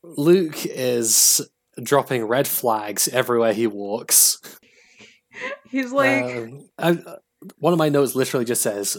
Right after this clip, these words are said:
Speaker 1: "Fucking horseshit, definitely the villain." <laughs>
Speaker 2: <laughs> And, I mean, he, but he's helping us. He's, you know, he's giving us good advice. He's saying, like,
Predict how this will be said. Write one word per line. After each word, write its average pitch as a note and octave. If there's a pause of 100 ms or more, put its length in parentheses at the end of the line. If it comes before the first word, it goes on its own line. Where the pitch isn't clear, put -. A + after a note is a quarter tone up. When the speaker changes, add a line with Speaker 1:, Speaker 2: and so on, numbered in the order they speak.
Speaker 1:
"Fucking D3+
horseshit, A#2+ (100)
definitely A#2+
the G#2+
villain." A2
<laughs> - (160)
Speaker 2:
<laughs> - (1500)
And, C4 (920)
I A3
mean, B3
he, A3 (540)
but A#3
he's B3+
helping C4
us. D3+
He's, A#3 (560)
you C#4+
know, G#3+
he's A3
giving B3+
us B3+ (100)
good A#3+
advice. A3
He's G3+
saying, A3
like, F3+